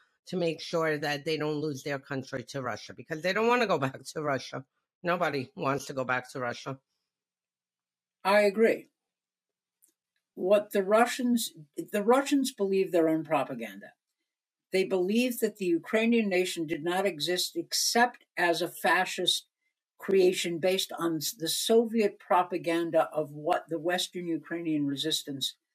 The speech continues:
Speaker 2: um, to Soviet rule was like. Okay, I mean, that's,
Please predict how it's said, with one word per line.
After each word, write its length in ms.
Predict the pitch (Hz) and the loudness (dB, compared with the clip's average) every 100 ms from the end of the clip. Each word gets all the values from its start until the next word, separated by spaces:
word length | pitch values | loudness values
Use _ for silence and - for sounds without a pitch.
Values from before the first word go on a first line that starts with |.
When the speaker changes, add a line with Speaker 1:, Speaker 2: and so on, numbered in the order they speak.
| _ _ _ _ - | _ _ _ _ -4
Speaker 2:
um, 340 | 156 147 147 143 _ _ _ | 0 2 0 -6 _ _ _
to 100 | - | -6
Soviet 540 | 170 - 185 156 170 147 | -2 4 4 4 2 2
rule 320 | 143 151 147 | -2 0 -2
was 200 | 131 120 | -4 -4
like. 360 | 123 - _ _ _ _ _ _ _ _ _ _ _ _ _ _ _ _ _ - | -6 -6 _ _ _ _ _ _ _ _ _ _ _ _ _ _ _ _ _ -8
Okay, 280 | 160 175 156 - | -4 0 0 -2
I 40 | |
mean, 180 | 175 180 | -4 -2
that's, 540 | 202 226 302 - - | 4 4 4 2 -2